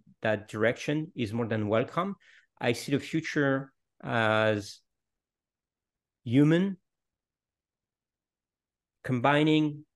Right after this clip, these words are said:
a bit of technology, but going back to the root of who we are.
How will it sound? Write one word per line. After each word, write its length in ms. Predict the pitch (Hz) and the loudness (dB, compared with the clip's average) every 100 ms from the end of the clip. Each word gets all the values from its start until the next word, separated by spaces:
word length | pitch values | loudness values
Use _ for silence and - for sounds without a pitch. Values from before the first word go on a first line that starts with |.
| _ | _
a 60 | 117 | -4
bit 200 | 110 143 | 0 0
of 160 | 160 - | 0 0
technology, 840 | 135 - 139 151 143 160 208 214 _ _ _ | -4 0 0 0 0 -4 -4 -8 _ _ _
but 160 | 120 110 | -2 2
going 280 | 139 143 | 2 2
back 240 | 135 143 - | 0 -2 -6
to 80 | 120 | -4
the 140 | 123 | -4
root 520 | 107 120 180 127 - - - _ _ | 0 2 4 2 -4 -16 -20 _ _
of 540 | 123 127 127 123 - _ _ _ _ _ _ _ - | -2 0 2 -2 -10 _ _ _ _ _ _ _ -4
who 80 | 139 | -2
we 360 | 131 135 117 | 2 2 4
are. 520 | 127 127 98 92 - | 4 4 2 0 -8